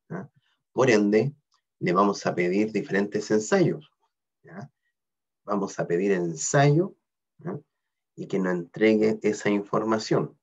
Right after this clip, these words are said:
¿ya? Esta grasa que están mostrando es una grasa que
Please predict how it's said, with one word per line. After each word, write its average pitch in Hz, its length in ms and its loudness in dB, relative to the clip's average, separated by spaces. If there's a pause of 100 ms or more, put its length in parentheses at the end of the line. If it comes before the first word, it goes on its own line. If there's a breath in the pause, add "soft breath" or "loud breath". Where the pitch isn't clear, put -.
(1000)
¿ya? 92 240 -8 (420 loud breath)
Esta 101 520 0
grasa 104 400 0
que - 80 -8
están 101 600 -2
mostrando 127 840 -2
es 101 140 -4
una 95 520 -4
grasa 101 480 -6
que 90 300 -8